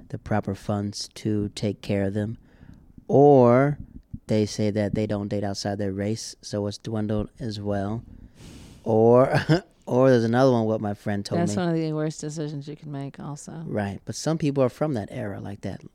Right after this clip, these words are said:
Speaker 1: Like my sister, they have dated outside their race,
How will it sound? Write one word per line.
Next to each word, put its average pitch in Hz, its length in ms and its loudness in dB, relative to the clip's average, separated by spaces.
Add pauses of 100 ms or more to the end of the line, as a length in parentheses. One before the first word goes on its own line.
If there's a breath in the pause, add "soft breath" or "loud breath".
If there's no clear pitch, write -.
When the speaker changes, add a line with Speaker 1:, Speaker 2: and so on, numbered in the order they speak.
(120)
Speaker 1:
Like 110 320 -6
my 127 220 -2
sister, 107 560 -4 (1600 soft breath)
they 147 480 6
have 131 260 0
dated 135 280 4
outside 139 440 0
their 143 140 2
race, 147 480 0